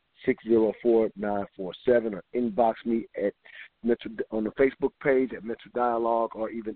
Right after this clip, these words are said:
I G Mental underscore dialogue. We definitely have the smartest audience in radio, so definitely, uh, get your product out. If you are an individual, you also can support us at mental dialogue dot com to help keep intelligent radio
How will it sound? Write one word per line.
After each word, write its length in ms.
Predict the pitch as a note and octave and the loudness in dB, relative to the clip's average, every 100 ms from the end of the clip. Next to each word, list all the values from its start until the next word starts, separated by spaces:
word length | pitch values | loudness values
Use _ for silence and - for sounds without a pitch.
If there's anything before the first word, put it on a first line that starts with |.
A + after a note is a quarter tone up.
| G#2 | -6
I 200 | A2 G#2+ | -6 -6
G 340 | G2 A#2 A2 - | -6 -8 -8 -6
Mental 400 | A2+ A2 - A2 - | -4 -4 -6 -8 -8
underscore 560 | G#2+ G#2 - - G#2+ | -10 -8 -8 -2 -2
dialogue. 680 | F2+ A2 A2 G#2 G#2+ G#2+ G#2 - - - - - | 2 2 2 2 2 2 0 -4 -14 -16 -18 -14
We 60 | A2 | -4
definitely 580 | G2 B2 - A2+ G#2+ - - - | 0 0 0 -6 -6 -10 -20 -6
have 160 | B2 A2 | -4 -4
the 80 | - | -8
smartest 320 | - B2 A#2+ - | 0 0 0 0
audience 360 | B2 B2 A#2+ A2+ A#2+ | 0 0 -2 -6 -6
in 80 | |
radio, 480 | A#2+ D3+ D3+ D3+ D3 - | 2 2 2 0 -2 -8
so 200 | G#2+ G#2 G2+ | -16 -8 -4
definitely, 440 | B2+ A#2+ A#2 G#2+ _ _ - _ - | -4 -6 -12 -12 _ _ -20 _ -14
uh, 200 | F2+ F#2 G#2+ | -12 -12 -12
get 180 | A#2+ A#2 | -10 -10
your 80 | - | -8
product 320 | - D#3+ D3+ | 0 0 2
out. 240 | D#3 D3 - | 2 2 -2
If 160 | A#2+ - | -14 -2
you 100 | B2 | 0
are 80 | A#2+ | 0
an 80 | C3 | 0
individual, 600 | C3+ B2 C#3 C3+ G#2+ G2+ | -2 0 0 0 -4 -8
you 160 | A2 A2+ | -4 -2
also 240 | A2 G#2 | -2 -6
can 140 | - - | -14 -16
support 380 | G#2+ - A2+ | -10 -2 -2
us 80 | G#2 - | -2 -10
at 160 | - F#2 | -16 -8
mental 340 | A2 A2+ - | -6 -6 -6
dialogue 640 | G#2 A2+ G#2+ G#2 G#2 G2+ F#2+ | 0 2 2 0 -2 -2 -4
dot 200 | G#2+ G2 - | -6 -6 -4
com 340 | B2 A#2 A#2 A2+ - - | 0 0 0 -4 -12 -10
to 100 | G#2 G2+ | -8 0
help 160 | B2 B2 _ - | 2 2 _ -8
keep 200 | C3+ - _ _ _ _ - | -8 -8 _ _ _ _ -12
intelligent 500 | - A#2+ A2 G#2 F#2+ | 0 0 0 -4 -2
radio 480 | A2 G#2+ G2+ F#2 | -2 0 -2 -4